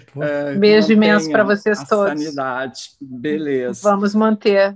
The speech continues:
Speaker 3: vivos
Speaker 2: Vamos
Speaker 3: e
Speaker 2: manter.
Speaker 3: saudáveis de cuca. Isso aí.
Speaker 2: É isso aí, é isso aí.
Speaker 3: Beijíssimos,
Speaker 2: Beijo,
Speaker 3: beijíssimos.
Speaker 2: beijíssimos.
Speaker 3: Tchau, tchau.
Speaker 2: Queridos,
Speaker 3: Tchau,
Speaker 2: a
Speaker 3: tchau.
Speaker 2: gente tem agora uma canja incrível, que, aliás, foi a inspiração para esse tema.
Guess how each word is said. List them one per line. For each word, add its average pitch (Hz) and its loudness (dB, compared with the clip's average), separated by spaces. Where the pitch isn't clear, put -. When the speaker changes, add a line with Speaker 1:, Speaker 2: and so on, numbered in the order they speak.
Speaker 3:
vivos 220 -4
Speaker 2:
Vamos 170 -2
Speaker 3:
e 185 -4
Speaker 2:
manter. 190 -8
Speaker 3:
saudáveis 214 0
de 226 -12
cuca. 196 -10
Isso - -6
aí. 208 2
Speaker 2:
É 151 -2
isso 190 -10
aí, 139 -8
é 131 -8
isso 185 -4
aí. 208 8
Speaker 3:
Beijíssimos, 233 2
Speaker 2:
Beijo, 170 -4
Speaker 3:
beijíssimos. 202 0
Speaker 2:
beijíssimos. 175 -2
Speaker 3:
Tchau, 202 4
tchau. 185 4
Speaker 2:
Queridos, 196 -4
Speaker 3:
Tchau, 196 2
Speaker 2:
a - 0
Speaker 3:
tchau. 196 2
Speaker 2:
gente 196 -4
tem 214 -2
agora 196 2
uma 196 0
canja 190 0
incrível, 202 -4
que, 196 -6
aliás, 175 -2
foi 190 -2
a 180 0
inspiração 202 -4
para 202 -2
esse 208 -2
tema. 190 -4